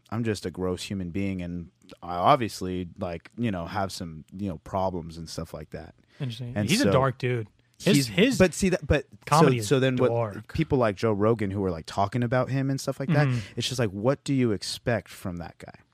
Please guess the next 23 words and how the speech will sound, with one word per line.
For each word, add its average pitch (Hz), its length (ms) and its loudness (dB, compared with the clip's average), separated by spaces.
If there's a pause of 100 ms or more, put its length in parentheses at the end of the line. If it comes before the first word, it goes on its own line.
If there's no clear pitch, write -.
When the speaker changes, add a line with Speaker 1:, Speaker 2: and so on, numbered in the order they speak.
(280)
Speaker 2:
Yeah. 143 420 0
Speaker 1:
You 131 80 2
can't 147 260 0
really 139 240 4
expect - 520 -2
anything 80 460 -10
else. 78 200 -14
You 120 100 0
know 127 100 4
what 131 60 0
I'm 131 80 -2
saying? 135 380 -4
Speaker 2:
Yeah. 120 200 -4
Speaker 1:
And 117 80 -16 (320)
Speaker 2:
And 139 180 6
like, 190 120 4
and 175 80 0
like 175 120 2
you're 170 60 0
saying, 151 300 0
like, 139 160 -2
you're 151 80 2
not, 180 260 0